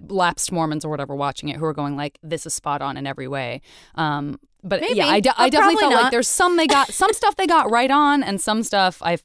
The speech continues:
Speaker 1: I just felt like this feels like it's a little, like, through a kaleidoscope or, like, a looking glass or a funhouse mirror or something. And then I'm interested now, but again, like I said, it could also be suffering from, like, first episode itis, where, you know,
Speaker 2: Mm.
Speaker 1: they just, like,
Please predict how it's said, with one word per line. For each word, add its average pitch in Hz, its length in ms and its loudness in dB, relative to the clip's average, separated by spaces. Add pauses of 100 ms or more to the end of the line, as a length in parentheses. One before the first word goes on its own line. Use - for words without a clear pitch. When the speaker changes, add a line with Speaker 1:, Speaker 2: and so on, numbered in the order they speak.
(240)
Speaker 1:
I 170 140 0
just 151 180 -8
felt 160 160 -2
like 156 320 -4 (720)
this 226 180 -2
feels 233 160 2
like 196 100 0
it's 165 80 -6
a 180 40 0
little, 175 280 2
like, 143 240 -2
through 165 380 -4
a 143 160 0
kaleidoscope 156 680 -2
or, 147 60 -4
like, 143 180 -6
a 151 60 -6
looking 160 280 -4
glass 151 340 -4
or 160 60 -2
a 156 40 -6
funhouse 147 420 -6
mirror 143 280 -6
or 165 60 -10
something. 143 480 -8
And 185 140 -4
then 165 260 -4 (720)
I'm 240 140 0
interested 254 560 0
now, 180 420 0
but 254 160 -2
again, 262 300 0
like 202 140 -6
I 190 60 -6
said, 175 260 -4
it 220 160 -4
could - 240 2
also 185 260 -2
be 151 80 -8
suffering 151 400 -6
from, 151 140 -6
like, 147 160 -4
first 147 260 -8
episode 143 360 -6
itis, 127 440 -8
where, 147 260 -2
you 170 200 -2
know, 147 260 -2
Speaker 2:
Mm. 180 80 -10
Speaker 1:
they 175 140 0
just, 175 180 -4
like, 147 320 -8